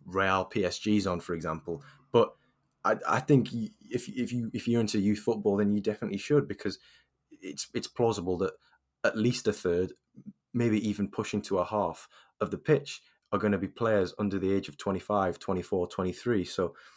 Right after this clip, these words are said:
yeah, I mean, e-, even Benfica, they could quite conceivably start their games with an all under twenty-three back four,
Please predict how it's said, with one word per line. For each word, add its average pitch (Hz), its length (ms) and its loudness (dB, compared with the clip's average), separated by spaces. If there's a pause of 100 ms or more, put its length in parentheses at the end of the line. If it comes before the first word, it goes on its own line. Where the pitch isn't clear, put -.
(360)
yeah, 107 260 2
I 95 40 0
mean, 107 200 4 (380)
e-, - 180 -8
even 151 460 6
Benfica, 127 500 4
they 117 140 4
could 120 280 0 (100)
quite 107 200 4
conceivably 101 540 -2
start - 380 2 (200)
their 104 180 2
games 101 300 2
with 98 120 0
an 98 140 2
all 101 220 2
under 98 200 0
twenty-three 101 480 2
back - 240 0
four, 123 320 4